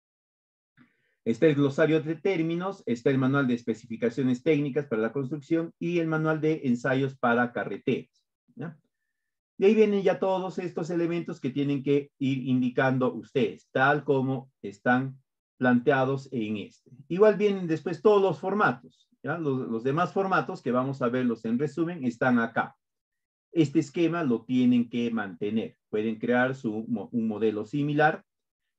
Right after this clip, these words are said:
¿ya? Eh, pero manteniendo el esquema. No pueden, eh, anular una columna,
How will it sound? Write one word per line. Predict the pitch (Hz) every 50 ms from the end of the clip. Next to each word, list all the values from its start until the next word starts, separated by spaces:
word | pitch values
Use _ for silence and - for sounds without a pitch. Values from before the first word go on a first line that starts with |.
| _ _
¿ya? | 117 117 127 131 -
Eh, | 123 107 104 101 98 -
pero | _ 156 156 156 156
manteniendo | 147 131 120 113 - 110 110 120 131 131 127 120 117
el | 107 104
esquema. | 98 - - - 147 107 85 - - _ _ _ _ _ _ _ _ _ _ _ _ _ _ _
No | - 104 110 117 117 117
pueden, | - 127 120 120 120 123 120 120 - _ -
eh, | 107 104 101 101 104
anular | 101 107 107 104 107 113 117 113
una | 117 113 107 107 -
columna, | 135 139 160 180 185 185 175 170 160 151 143 143 143 147 151